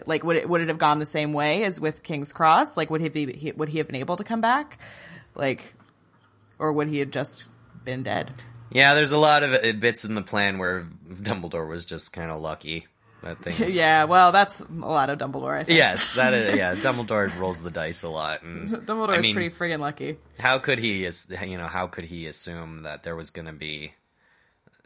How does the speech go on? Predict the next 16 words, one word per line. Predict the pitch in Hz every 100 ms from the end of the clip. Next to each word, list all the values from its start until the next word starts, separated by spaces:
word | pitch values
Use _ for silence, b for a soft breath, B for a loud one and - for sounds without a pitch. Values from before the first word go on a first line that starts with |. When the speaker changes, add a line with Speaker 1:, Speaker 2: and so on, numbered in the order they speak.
| 92
Speaker 2:
that | 98 85 92 85
Harry | 92 87
was | 82 82
gonna | 90 82
be | 85
at | 80
Malfoy | 82 80 80 80 82
Manor | 80 80 76
and | 76 76
wrest | 82 82 -
away | 82 80 80 71 _ -
Malfoy's | 80 78 78 78 80
wand | 85 76 80 80
from | - 80 80
him, | 78 78 78
and, | 78 78